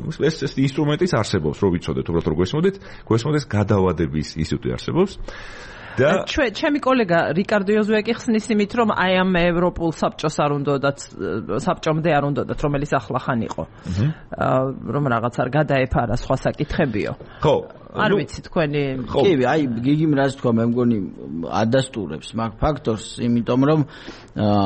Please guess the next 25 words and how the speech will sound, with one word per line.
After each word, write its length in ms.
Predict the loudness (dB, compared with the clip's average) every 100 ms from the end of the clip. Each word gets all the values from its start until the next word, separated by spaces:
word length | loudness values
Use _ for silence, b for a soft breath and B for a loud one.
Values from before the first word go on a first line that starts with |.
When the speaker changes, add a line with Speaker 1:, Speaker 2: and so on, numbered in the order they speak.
| 2 0
Speaker 3:
ანუ 240 | 0 2 4
ესეთი 420 | 2 2 -2 -6
ტემპერატურის 920 | -2 2 2 4 4 2 0 -2 -2 -4 -12 -14
გაზომვა 720 | -2 2 2 4 2 2 0
უფრო 380 | -4 -4 -4 -2 -2 -2
მარტივი 560 | -2 -2 -2 0 0 0
იყო 240 | -2 2 2
ამ 180 | 2 0
საბჭოს 460 | -4 -6 -6 -8
შემდეგ, 520 | -4 -2 0 2 2 0 -10
თვითონ 340 | -10 -6 0 0
ევროკავშირის 720 | 0 -2 -4 -4 -2 -2 -2
Speaker 2:
მმ. 80 | -2
Speaker 3:
შიგნით 420 | -2 0 0 0
ევროკომისიისთვის, 1080 | 0 0 0 2 2 2 2 0 2 0 2
რომელიც 400 | 2 4 2 2
აი 160 | 2 2
ამ, 140 | 2
სწორედ 360 | 0 -2 -2 0
აი 80 | 0
ამ 120 | 2
დასკვნის 540 | 2 0 -2 -2 -4 -4 -14 B B B
ბუნებაზე 1300 | -6 -2 0 2 2 2 2 4 4 4 2 2 2
იმოქმედებს. 720 | 0 -2 -6 -6 -4 -4 -6 -10 -20 B B B B B -20 -16 -14 -14 -14 -12
Speaker 1:
და, 260 | 0 2